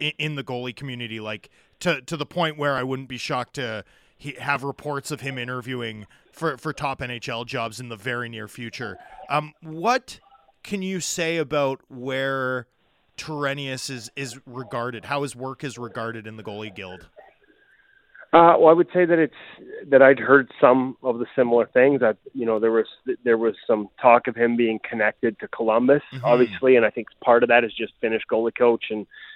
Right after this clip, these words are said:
Speaker 2: and Jarmo Kekalainen being there. And hey, hey, he en-, he ended up hiring <laughs> Nicklas Backstrom, another Finn too. So, um, you know, that was, that sort of made sense to make that connection. Listen, this is a guy who had a lot of success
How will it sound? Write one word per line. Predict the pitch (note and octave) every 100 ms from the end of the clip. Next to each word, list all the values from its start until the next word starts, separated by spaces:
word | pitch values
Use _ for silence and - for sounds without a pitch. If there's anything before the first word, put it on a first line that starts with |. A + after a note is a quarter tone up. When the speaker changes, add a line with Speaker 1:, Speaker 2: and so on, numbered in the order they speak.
| _ -
Speaker 2:
and | A2+
Jarmo | A#2 A#2 A2+
Kekalainen | - A#2+ G2+ G#2+ G#2+ A2+ A2+
being | G#2 A2 B2+ B2+
there. | C3 E3
And | E3
hey, | A2 A#2
hey, | - D3+
he | A#2+ B2
en-, | C3+
he | A2+
ended | C3+ B2
up | A2+
hiring | C3 A#2+ B2+ C#3+ -
<laughs> | _ C#3+
Nicklas | F3+ C#3 -
Backstrom, | B2 B2 - B2
another | A#2+ A#2+ A2+
Finn | D#3+ B2+ -
too. | G#3 D#3+ B2+
So, | C#3 A#2 - - - - C#3+
um, | C3 B2+ B2+ A#2+ A#2+ _ _
you | E3
know, | B2
that | B2 B2
was, | B2+ -
that | B2+ -
sort | D#3 C#3+
of | B2
made | A2+ -
sense | E3 D3+ -
to |
make | B2+ A#2
that | - A2
connection. | C3+ D#3 - B2 - - _ -
Listen, | F3+ D3
this | E3+ -
is | F#3+
a | G3+
guy | D3+ C3 C#3
who | A#2 C3+ C3+ B2+ B2+
had | B2
a | A#2+
lot | A#2 D3+
of | -
success | E3 - B2 A#2